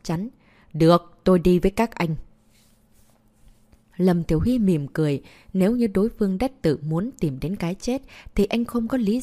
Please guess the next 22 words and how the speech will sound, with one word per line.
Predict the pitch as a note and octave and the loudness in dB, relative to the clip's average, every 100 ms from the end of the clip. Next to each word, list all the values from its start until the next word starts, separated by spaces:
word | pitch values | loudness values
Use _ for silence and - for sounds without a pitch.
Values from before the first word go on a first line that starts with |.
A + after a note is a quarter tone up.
| - | -4
do | A3 | -4
phải | - C#3 | -4 -4
từ | E3+ C#3 - | -4 -4 -4
chối | E3+ A#3 | -6 -4
cả, | F3 D3 C3 _ _ _ | -6 -6 -8 _ _ _
không | - G3 F#3 | -2 -2 0
phải | D#3+ C3+ | -4 -4
như | C#3 G3+ | -2 -4
vậy | G3 C#3+ | -2 -6
sao? | - E3+ F3 - - _ _ | -4 -4 -4 -6 -18 _ _
Sau | - F#3 | -4 -2
đó | E3 D#3 F#3+ B3+ | 0 -4 -4 -2
Lâm | A#3 G#3+ | -2 0
Thiểu | - C3 | -4 -4
Huy | F#3+ A3 | -2 -2
và | G#3+ D3 | -2 -4
Bạch | C#3+ C3 | -2 -4
Tố | F3 G#3+ - | -4 -4 -2
Y | G#3+ G#3 - - - | -2 -2 -6 -18 2
bị | A3 | 2
bọn | E3 E3+ D3 | 4 0 0
họ | D3 - | -6 -6